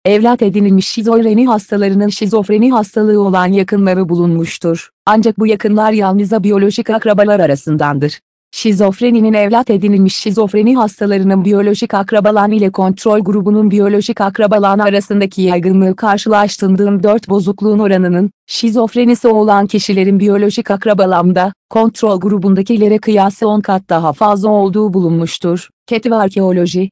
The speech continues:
bin dokuz yüz doksan dört, dokuz. Anlamadığım bir şey var. Eğer özdeş ikizlerden birinde ilgili gen ve bozukluk varsa, diğerinde de mutlaka ayrıl bozukluğun olması gerekmez mi?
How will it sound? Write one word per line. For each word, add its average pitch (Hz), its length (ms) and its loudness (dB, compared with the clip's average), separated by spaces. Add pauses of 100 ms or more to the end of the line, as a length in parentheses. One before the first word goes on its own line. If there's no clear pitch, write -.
(160)
bin 247 180 4
dokuz 254 280 2
yüz 233 160 2
doksan 233 400 0
dört, 247 260 0 (180)
dokuz. 311 220 2
Anlamadığım 202 640 0
bir 196 120 0
şey 180 260 -2
var. 147 280 -4 (300)
Eğer 226 260 2
özdeş 202 460 2
ikizlerden 214 640 0
birinde 214 320 2
ilgili 185 420 0
gen 196 260 2
ve 202 120 0
bozukluk 202 480 -2
varsa, 185 460 0 (180)
diğerinde 214 540 2
de 220 60 -2
mutlaka 226 420 -2
ayrıl 214 340 2
bozukluğun 202 500 0
olması 190 400 -2
gerekmez 196 580 0
mi? 175 120 -2